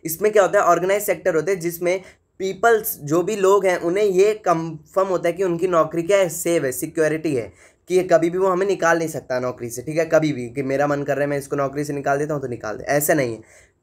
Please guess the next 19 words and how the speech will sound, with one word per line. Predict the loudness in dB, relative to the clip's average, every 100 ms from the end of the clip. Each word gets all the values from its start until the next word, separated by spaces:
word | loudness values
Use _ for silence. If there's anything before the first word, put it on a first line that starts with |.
| _ _
प्रॉपर | 4 4 6 4 4
वर्क | 2 2 2 2
मिलेगा, | -2 -2 -2 -4 -8
छुट्टियाँ | -12 -6 2 2
मिलेंगी | 2 2 0 -2 -4 -10 _ _ _
और | -4 0
जब | 0 2
जब | 2 0
छुट्टी | -2 -2 0
मिलेगी | 2 0
उन, | -2 -4 -4
उसके | -8 -4 0
भी | 2
उसको | 0 0 0
पैसे | 2 2 2
मिलेंगे। | -2 -2 -2
ये | 0 0
नहीं | 0 -2
कि, | -4